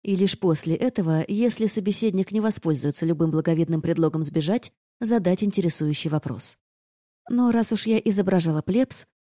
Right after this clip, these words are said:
стоило воспользоваться своей легендой на полную, к личной выгоде. "Я так и поняла.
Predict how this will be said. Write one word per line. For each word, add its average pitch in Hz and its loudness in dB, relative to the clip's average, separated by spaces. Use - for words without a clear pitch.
стоило 247 2
воспользоваться 170 0
своей 165 2
легендой 220 2
на 254 2
полную, 151 0
к - -12
личной 208 0
выгоде. 143 0
"Я 302 0
так 269 0
и - 4
поняла. 170 0